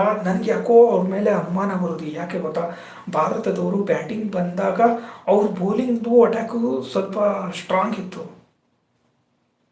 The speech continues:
ಅಂದ್ರೆ ಆ ಮ್ಯಾಚಲ್ಲೂ ಕೂಡ ಭಾರತದವರು ತುಂಬಾ ಸ್ಟ್ರಗಲ್ ಮಾಡಿದ್ರು. ಈ ಪಾಕಿಸ್ತಾನದ ಮ್ಯಾಚಲ್ಲಿ ಅವರು ಇಶಾನ್ ಕಿಶನ್ಗೆ ಔಟ್ ಮಾಡಿದಾಗ ಅವ್ರು ಗೆದ್ರು ಅಂತ ಅನ್ಕೊಂಡಿದ್ರು.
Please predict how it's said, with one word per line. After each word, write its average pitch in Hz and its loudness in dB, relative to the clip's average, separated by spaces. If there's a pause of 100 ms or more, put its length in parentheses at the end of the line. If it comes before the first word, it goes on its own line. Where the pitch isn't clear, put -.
(1300)
ಅಂದ್ರೆ - 2
ಆ 185 -4
ಮ್ಯಾಚಲ್ಲೂ 202 -4
ಕೂಡ 196 -4
ಭಾರತದವರು 185 -2
ತುಂಬಾ 185 -4
ಸ್ಟ್ರಗಲ್ 175 -4
ಮಾಡಿದ್ರು. 170 -8
ಈ 202 -4
ಪಾಕಿಸ್ತಾನದ 208 -4
ಮ್ಯಾಚಲ್ಲಿ 185 -6 (600)
ಅವರು 220 0
ಇಶಾನ್ 226 -2
ಕಿಶನ್ಗೆ 196 -4
ಔಟ್ 202 2
ಮಾಡಿದಾಗ 190 -2
ಅವ್ರು 202 4
ಗೆದ್ರು 180 -2
ಅಂತ 185 -2
ಅನ್ಕೊಂಡಿದ್ರು. 175 -4